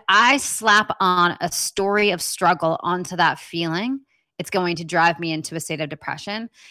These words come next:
If I slap on a story of hope, it's going to make me hopeful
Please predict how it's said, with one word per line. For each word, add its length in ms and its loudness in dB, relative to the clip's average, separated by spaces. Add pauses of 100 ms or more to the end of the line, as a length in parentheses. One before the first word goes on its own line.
(120)
If 120 -6 (100)
I 280 4
slap 420 0
on 280 -2
a 80 -8
story 560 -4
of 280 2
hope, 440 -6
it's 120 -12
going 220 -6
to 80 -10
make 220 -10
me 120 -8
hopeful 760 -10